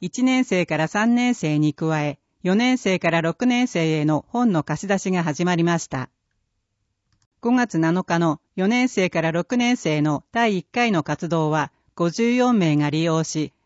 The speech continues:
司書や移動図書館指導員が選書した読み物や絵本の中から好きな本を選び借りていきました。子ども移動図書館は年間四十三回活動します。本の貸し出しの他にも、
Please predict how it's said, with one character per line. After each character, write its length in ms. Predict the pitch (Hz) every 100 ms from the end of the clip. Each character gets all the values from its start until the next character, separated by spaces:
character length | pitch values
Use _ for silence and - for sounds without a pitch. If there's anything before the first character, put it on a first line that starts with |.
| _ -
司 120 | 262
書 160 | 233
や 240 | 170 147 143 -
移 120 | 170
動 180 | 233 240
図 140 | 226
書 120 | 240
館 260 | 233 240 240
指 140 | 226
導 180 | 247 240
員 140 | 202
が 120 | 185 180
選 240 | 220 233
書 160 | 190 165
し 80 |
た 80 | -
読 140 | 156 180
み 140 | 226
物 220 | 208 160
や 180 | 147 147 -
絵 100 | 190
本 240 | 247 233
の 80 | 214
中 260 | 214 214
か 120 | 151 147
ら 200 | 139 131 _ _
好 100 | -
き 100 | 254
な 160 | 226 214
本 260 | 240 214
を 80 | 151
選 240 | 151 151
び 180 | 151 151 _
借 200 | - 170
り 40 |
て 140 | 175 175
い 80 | 165
き 100 | 175
ま 140 | 175
し 80 | -
た。 240 | 139 127 _ _ _ _ _ _ _ _ _ _ _ _ -
子 100 | 196
ど 140 | 233
も 160 | 240 233
移 80 | 220
動 180 | 233
図 140 | 220 233
書 140 | 254
館 240 | 240 151 147
は 220 | 147 139 _
年 220 | 170 185 202
間 360 | - 175 160 -
四 260 | 214 240 233
十 220 | 214 208
三 240 | 196 233 226
回 220 | 165 143
活 280 | 156 147 156
動 200 | 160 151
し 120 | -
ま 160 | 147
す。 160 | 139 - _ _ _ _ _ _ _ _ _
本 260 | - 247 233
の 100 | 190
貸 240 | 151 214
し 20 |
出 120 | 208
し 100 | 202
の 100 | 220
他 280 | 190 196 214
に 100 | 202
も、 240 | 147 135